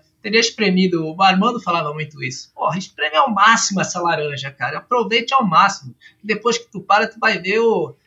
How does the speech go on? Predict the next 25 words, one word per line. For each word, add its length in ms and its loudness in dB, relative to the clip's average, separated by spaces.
Cara, 260 0
então 420 -6
eu 80 -6
falo 220 -2
pros 180 -18
atletas 300 -6
que 60 -10
estão 120 -18
começando, 600 -10
não, 280 -4
cara, 340 -2
tem 160 -6
que 80 -18
fazer 240 -4
o 60 -6
seu 180 -6
melhor, 480 0
cara. 160 -16
Pra 240 -10
você 240 -14
saber 360 -4
quando 180 -12
você 240 -8
terminou, 480 -6
você 300 -10